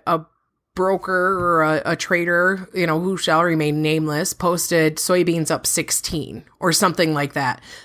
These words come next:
The markets were closed. Um, you know, so when you see stuff like that, it, it's kind of, first it makes you think, you know, "Oh, okay. Well, there's a lot of, of folks that are, aren't, you know, maybe they're not aware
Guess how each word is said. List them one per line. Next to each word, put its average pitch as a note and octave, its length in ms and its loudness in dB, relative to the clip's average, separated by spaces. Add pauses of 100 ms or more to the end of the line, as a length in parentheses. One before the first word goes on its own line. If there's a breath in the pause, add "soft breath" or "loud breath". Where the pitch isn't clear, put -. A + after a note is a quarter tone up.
The G#3+ 100 2
markets G#3 480 0
were F#3 120 -2
closed. - 720 -4 (760 soft breath)
Um, E3 560 2 (100)
you A#3 140 2
know, F3+ 180 2
so G3+ 240 0
when G#3 160 2
you G3+ 100 0
see C4 200 -4
stuff A#3+ 280 -4
like F#3+ 200 -2
that, E3+ 240 2
it, D#3 160 0
it's E3 240 -2
kind F#3+ 260 0
of, D#3+ 160 -2
first B3 260 0
it G#3 60 0
makes F#3+ 240 -2
you F#3 80 -4
think, C#3 460 -6
you E3+ 60 0
know, C#3+ 140 -4
"Oh, A3+ 380 2
okay. F#3 360 -4 (280 loud breath)
Well, A3+ 140 2
there's A#3+ 180 2
a A#3 60 0
lot C4+ 240 2
of, G#3 280 -2
of F3 320 0
folks - 520 -4
that F#3 120 -2
are, E3 440 0 (100)
aren't, F3 360 0 (260)
you E3+ 100 -2
know, D#3+ 100 0
maybe G3+ 300 2
they're G3 160 2
not D#3 300 2
aware D3 520 2